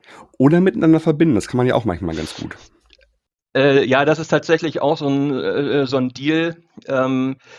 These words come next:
Speaker 2: wenn wir irgendwo im Ausland sind, äh, dann nehmen wir auch mal, äh, gerne ein Spiel mit. So, das, äh, wir sind halt meistens aufgrund der Sommerpause im Juni im Urlaub und da haben die meisten anderen Länder auch Sommerpause, da ist
Speaker 1: Ja,
Speaker 2: da nicht
Speaker 1: stimmt.
Speaker 2: so viel.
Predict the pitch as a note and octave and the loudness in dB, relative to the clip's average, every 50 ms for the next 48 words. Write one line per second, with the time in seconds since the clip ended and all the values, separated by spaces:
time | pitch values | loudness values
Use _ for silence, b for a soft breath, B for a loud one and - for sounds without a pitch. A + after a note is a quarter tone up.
0 | B B - A#2+ C3 D3 C#3 C3+ - C3+ D3+ C#3+ C3+ C3 B2+ B2 C3 - - A#2 | B B 0 0 0 2 0 2 2 2 2 0 0 0 0 0 -2 -2 -2 -2
1 | C#3+ D3+ - - B2+ B2 A#2+ A2+ A#2 C3+ D#3 D#3+ - - - C3+ C3 A#2+ B2 A#2 | -2 -2 -2 -2 -2 -2 -2 -2 -2 -2 -2 -4 -2 0 0 2 2 2 2 2
2 | A#2+ A#2+ B2 B2+ A#2+ A#2+ F2 A#2+ A#2 - B2+ A2+ A#2 A#2 A#2+ - B2 A#2+ A2+ G#2+ | 2 0 0 0 2 2 2 2 0 -2 -2 0 0 0 0 0 0 0 0 0
3 | A#2 A#2 A2 A#2+ A#2 A2+ - - - B2 C#3 D3+ D#3+ F3+ F3+ - - B B B | 0 0 0 0 -2 -4 -6 -8 -6 -4 -4 -2 -2 -4 -6 -8 -14 B B B
4 | B B B B B - - C#3+ C#3+ B2+ A#2+ A#2 - A#2+ A#2 A#2 A2+ - _ _ | B B B B B -6 -2 0 0 0 0 0 2 2 2 2 0 -4 _ _
5 | _ _ _ - B2 G#2+ B2 B2 F2 A2 A#2+ A#2 A#2 A2+ B2 B2+ - B2 A#2+ A#2+ | _ _ _ -14 -10 -8 -6 -2 -2 -2 0 0 2 2 2 0 0 -4 -4 -2
6 | - A2 - B2+ A#2+ A#2+ A#2+ G#2+ A#2 B2 B2+ B2 B2+ B2 A#2+ A#2 A2 A2 A2 G#2+ | -4 -4 -2 -2 -2 -2 -2 0 0 0 0 0 -2 -4 -2 -2 -4 -4 -4 -4
7 | A#2+ C3+ C#3+ C3 C3 - - C3 C3+ B2+ - A#2+ A2+ A2+ A#2 A#2 A2 A2+ A2+ A2+ | -4 -4 -2 -2 -2 -2 0 0 0 0 0 0 -2 -2 0 0 0 0 0 0
8 | - - A2 A#2 A2+ A2 A2+ A#2 A2+ A2+ G2+ G#2+ A#2+ A#2+ - B2 A2 A2 G2+ - | -2 -4 -4 -2 -2 -2 -2 -2 0 0 0 0 0 0 -2 -2 -2 -2 -4 -4
9 | - G2 G2+ A2+ G#2 G#2+ G#2+ F#2+ F#2+ F#2 F#2 G#2+ - F2 F2 F2 G#2 G2+ - - | -4 -4 -4 -4 -2 -2 -2 0 0 0 0 -2 -2 -4 -4 -4 -6 -8 -10 -10
10 | G#2 G#2+ A2 A2+ | -8 -6 -6 -6